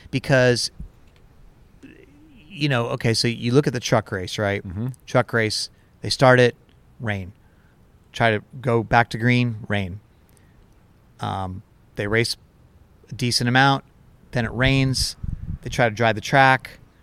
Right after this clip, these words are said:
Speaker 1: Looks like they're gonna get it dry. Try to go back out. No, rain. Race over, right? Xfinity race. Um, ooh, it's gonna be a good finish. Here we go. Austin Hill, what's gonna happen here? Uh, caution on the last lap. Race over, no finish.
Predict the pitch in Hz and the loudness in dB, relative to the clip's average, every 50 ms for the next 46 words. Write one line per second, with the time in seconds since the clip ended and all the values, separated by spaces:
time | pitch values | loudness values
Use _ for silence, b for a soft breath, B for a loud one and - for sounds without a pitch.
0 | _ _ - 127 127 - - 139 123 127 123 123 127 127 123 123 120 113 - 127 | _ _ -6 -4 -2 0 0 0 0 0 -2 -2 -2 0 0 0 0 0 0 2
1 | 123 123 127 127 123 123 117 - 131 123 123 123 117 123 120 113 - 120 117 113 | 2 4 4 4 2 0 -2 -4 -4 -2 0 0 0 0 0 0 0 0 2 2
2 | 117 - - _ - 120 107 101 98 95 98 117 113 107 104 98 95 95 - _ | 0 -2 -6 _ -8 -6 -6 -6 -6 -8 -10 -6 -6 -4 -4 -6 -8 -12 -14 _
3 | _ _ _ _ _ _ - _ - - 117 107 - - 113 101 90 87 - - | _ _ _ _ _ _ -20 _ -8 -4 -4 -2 -2 -2 -4 -4 -6 -10 -16 -18
4 | _ _ _ _ _ _ - - - 104 107 123 - _ b b b b b b | _ _ _ _ _ _ -14 -8 -6 -4 -4 -6 -8 _ b b b b b b
5 | b b b 123 120 - - - 180 190 160 113 98 92 87 85 - - - - | b b b -6 -4 -2 2 4 4 4 4 2 0 -2 -6 -8 -10 -12 -12 -14
6 | - _ _ _ _ _ _ _ _ _ _ _ _ _ _ - - 110 107 104 | -16 _ _ _ _ _ _ _ _ _ _ _ _ _ _ -8 -6 -2 -2 0
7 | 104 104 101 98 101 - - 110 127 110 - - 139 - - 180 175 175 175 170 | 0 0 -2 -4 -6 -6 -6 -6 -4 -6 -8 -10 -12 -10 -10 -10 -10 -10 -12 -14
8 | 185 175 165 - 190 185 175 165 - - 170 180 170 175 156 160 170 165 151 151 | -14 -16 -14 -14 -12 -12 -10 -10 -10 -10 -12 -12 -14 -14 -14 -12 -12 -12 -10 -8
9 | 151 160 151 - 165 151 165 175 185 185 180 175 160 160 160 - - 165 165 165 | -8 -8 -8 -8 -8 -6 -6 -4 -4 -6 -6 -8 -8 -10 -12 -14 -14 -14 -14 -12
10 | 170 165 170 175 175 165 165 170 175 180 180 175 160 b b b b b b b | -10 -10 -10 -8 -6 -4 -2 0 0 2 0 0 0 b b b b b b b
11 | b b b b b b - 120 120 117 117 117 117 117 - - - 135 135 131 | b b b b b b 2 4 6 6 6 6 6 4 0 0 2 4 4 4
12 | - 143 123 117 117 120 117 113 - - 123 117 113 104 - _ _ _ _ _ | 4 0 0 2 4 4 4 2 2 4 4 6 4 4 2 _ _ _ _ _
13 | _ _ _ - - 117 113 - - 113 101 98 104 107 104 - - 117 101 95 | _ _ _ -6 -4 -2 -2 0 0 -2 -2 -2 -4 -4 -4 -4 -4 -6 -6 -6
14 | - - - - - | -6 -10 -14 -16 -18